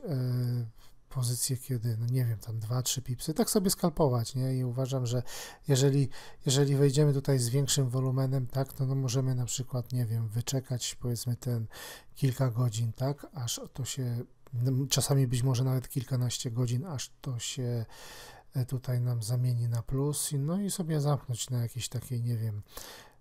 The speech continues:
nie wiem, dwadzieścia, trzydzieści euro, a może jeżeli kogoś stać, no, to może wejść jeszcze grubszą kasą i sobie zamykać. Tylko mówię, no, wtedy, no, nie wiadomo, jak to broker potr-,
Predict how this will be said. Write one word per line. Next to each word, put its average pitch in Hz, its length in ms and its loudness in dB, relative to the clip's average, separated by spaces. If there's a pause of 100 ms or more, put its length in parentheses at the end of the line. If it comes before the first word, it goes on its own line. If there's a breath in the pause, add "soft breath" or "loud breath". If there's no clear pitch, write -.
(120)
nie 131 180 0
wiem, 120 160 0
dwadzieścia, 123 540 -2
trzydzieści 123 520 -2
euro, 123 400 0
a 117 120 -2
może 117 280 -2
jeżeli 113 280 -2
kogoś 123 580 -2
stać, - 420 -2
no, 120 80 -2
to 117 140 -8
może 120 280 -2
wejść 113 240 -2
jeszcze 127 360 -2
grubszą 127 440 -2
kasą 127 460 -4
i 113 40 -6
sobie 123 260 -6
zamykać. 120 600 -4 (520 loud breath)
Tylko - 220 -4
mówię, 151 320 4
no, 127 120 2
wtedy, 135 360 0
no, 135 120 2
nie 139 160 2
wiadomo, 139 340 2
jak 131 180 0
to 131 120 -4
broker 123 360 -4
potr-, - 280 -12